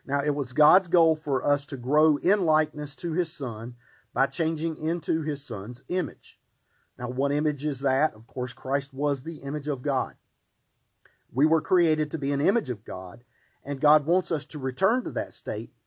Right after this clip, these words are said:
through Christ. Not to be God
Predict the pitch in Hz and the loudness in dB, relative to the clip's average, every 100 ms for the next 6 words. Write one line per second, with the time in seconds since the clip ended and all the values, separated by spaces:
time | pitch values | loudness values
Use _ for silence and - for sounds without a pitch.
0 | _ - 147 185 - 180 143 - - - | _ -4 2 2 4 2 2 -2 -12 -20
1 | _ _ _ _ _ _ - 156 160 - | _ _ _ _ _ _ 0 2 2 -2
2 | 139 117 208 240 139 98 85 120 | -4 2 2 2 -2 -4 -6 -10